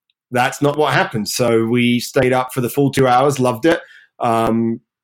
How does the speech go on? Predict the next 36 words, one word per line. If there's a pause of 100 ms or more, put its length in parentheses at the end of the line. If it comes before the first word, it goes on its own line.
like, (300)
on
the
edge
of
our
seat
for
about
sixty-five
minutes
and,
uh, (340)
um,
a
really,
really
strong (260)
performance
by,
uh,
by
the
Eagles.
But
I
think
we're
gonna
come
onto
that
a
little
bit
later.